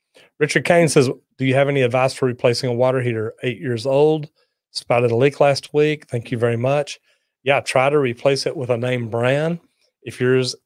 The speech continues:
is still under warranty, see if it's covered. If it's not, uh, and you think you can do it yourself, man, I, I think that's phenomenal.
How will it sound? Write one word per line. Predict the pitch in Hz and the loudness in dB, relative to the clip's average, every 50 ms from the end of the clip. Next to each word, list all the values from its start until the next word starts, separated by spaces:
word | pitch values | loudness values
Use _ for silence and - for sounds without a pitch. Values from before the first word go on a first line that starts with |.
| _ - | _ 0
is | 135 135 143 139 | 2 2 4 2
still | - - - 147 139 | 2 2 4 6 6
under | 139 135 127 127 | 6 4 4 4
warranty, | 120 120 131 139 143 139 - - 160 | 4 4 4 4 2 0 -4 -6 -8
see | 160 - - - | -8 -6 -4 -4
if | 120 113 - | -4 -4 -6
it's | 117 - - | -8 -10 -10
covered. | - - 131 127 143 160 175 180 180 - _ _ _ _ _ _ _ _ _ 127 | -4 0 0 0 0 -2 -6 -8 -10 -14 _ _ _ _ _ _ _ _ _ -20
If | 117 - | -8 -6
it's | 120 117 - - | -6 -6 -4 -6
not, | 120 117 117 120 135 151 165 160 - _ _ _ _ _ _ _ _ _ _ | -4 -2 0 0 0 0 -2 -4 -6 _ _ _ _ _ _ _ _ _ _
uh, | 127 120 117 117 113 110 110 113 - | -4 -2 -2 -2 -4 -6 -8 -8 -8
and | 131 120 113 | -6 -6 -4
you | 117 120 | -6 -4
think | - 135 120 - - | -4 -6 -6 -6 -8
you | - | -6
can | - 127 113 | -6 -4 -2
do | 123 123 | -4 -4
it | 127 113 | -4 -6
yourself, | 131 117 - - 131 135 139 135 - - _ _ | -8 -6 -4 -2 0 0 -2 -2 -4 -12 _ _
man, | 123 123 135 127 107 104 107 - _ - | -6 -4 -4 -4 -4 -6 -10 -16 _ -10
I, | 113 117 | -8 -8
I | 98 110 | -8 -4
think | - - 127 - | -2 -2 -2 -2
that's | - 120 117 - | -4 -6 -6 -4
phenomenal. | - - 117 107 107 110 113 117 110 98 92 - _ | -2 -2 -2 0 0 0 0 0 -2 -4 -6 -10 _